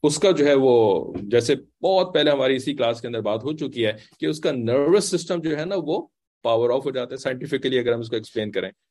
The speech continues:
है ना। नर्व जो होती हैं, electric wires होते हैं हमारी body के अंदर, और ये electric wires जो है वो pain signals आपके brain तक पहुंचा रहे होते हैं।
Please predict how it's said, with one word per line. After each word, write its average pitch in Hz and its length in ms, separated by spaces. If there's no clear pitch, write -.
है 233 80
ना। 440 180
नर्व 139 380
जो 175 140
होती 143 240
हैं, 156 120
electric 143 400
wires 202 240
होते 143 200
हैं 220 60
हमारी 170 260
body 139 280
के 143 80
अंदर, 123 280
और 131 100
ये 151 100
electric 160 400
wires 156 320
जो 151 100
है 143 100
वो 185 200
pain 214 300
signals 180 500
आपके 135 320
brain 185 320
तक 233 140
पहुंचा 190 300
रहे 156 120
होते 135 220
हैं। 131 80